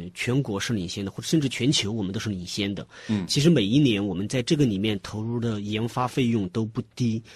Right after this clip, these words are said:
Speaker 2: 嗯。
Speaker 1: 包括我们投入的设备都是很高的。你比如像我们的国家科学技术进步奖，嗯，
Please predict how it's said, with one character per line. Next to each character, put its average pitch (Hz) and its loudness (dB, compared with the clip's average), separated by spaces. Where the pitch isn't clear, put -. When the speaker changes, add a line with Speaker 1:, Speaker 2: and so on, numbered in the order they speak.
Speaker 2:
嗯。 92 -4
Speaker 1:
包 127 4
括 143 0
我 107 0
们 101 0
投 101 -6
入 117 -2
的 104 -2
设 143 4
备 107 2
都 123 -2
是 120 -2
很 92 -6
高 104 0
的。 95 -4
你 123 -2
比 110 -4
如 117 2
像 127 2
我 98 0
们 98 0
的 107 0
国 110 -2
家 120 0
科 - -2
学 113 0
技 - -2
术 127 -2
进 131 2
步 120 -2
奖， 78 -6
嗯， 98 -4